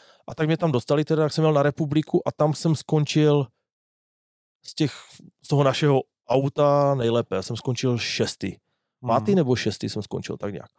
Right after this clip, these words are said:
Speaker 1: Roman byl někde desátý, Filip taky tak nějak. Jo,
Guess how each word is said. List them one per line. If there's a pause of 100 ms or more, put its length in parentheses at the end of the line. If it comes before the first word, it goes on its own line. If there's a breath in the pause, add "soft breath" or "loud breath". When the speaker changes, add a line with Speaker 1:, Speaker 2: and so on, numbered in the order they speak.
(460 soft breath)
Speaker 1:
Roman
byl
někde (440 soft breath)
desátý,
Filip
taky
tak
nějak. (1160)
Jo,